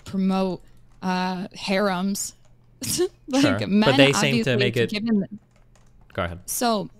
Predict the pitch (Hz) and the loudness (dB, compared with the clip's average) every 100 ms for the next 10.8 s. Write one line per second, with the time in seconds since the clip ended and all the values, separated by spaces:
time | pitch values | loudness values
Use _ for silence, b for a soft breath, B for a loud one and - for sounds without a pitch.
0 | - 220 226 233 254 269 285 - 220 - | -6 2 2 2 0 -2 -4 -4 -6 -4
1 | - 190 226 214 151 - - 185 202 240 | -4 -2 0 0 -2 -4 -4 -2 -2 -4
2 | - - 202 185 196 190 165 160 185 196 | -6 -4 -4 -2 0 -2 -4 0 0 0
3 | 165 185 - - 180 143 - 175 151 127 | -4 -6 -6 -4 -4 -4 -8 -8 -6 -6
4 | 110 85 78 - - - - _ _ _ | -4 -6 -8 -10 -10 -10 -14 _ _ _
5 | _ _ _ 185 214 190 185 196 226 180 | _ _ _ -2 -2 0 -4 -4 -2 -2
6 | - - 127 110 95 - 131 180 - - | -4 -6 -6 -6 -6 -6 -6 -8 -12 -20
7 | - 220 - 208 214 - 226 220 190 - | -8 -6 -4 -2 -4 -4 -6 -4 -4 -4
8 | 202 - 190 190 190 185 180 170 B B | -4 -4 -4 -2 -4 -4 -4 -6 B B
9 | 208 190 208 202 202 202 185 180 185 190 | -8 -6 -4 -4 -2 -4 -4 -4 -4 -4
10 | 214 - 190 175 175 185 185 170 | -6 -8 -6 -6 -6 -6 -6 -6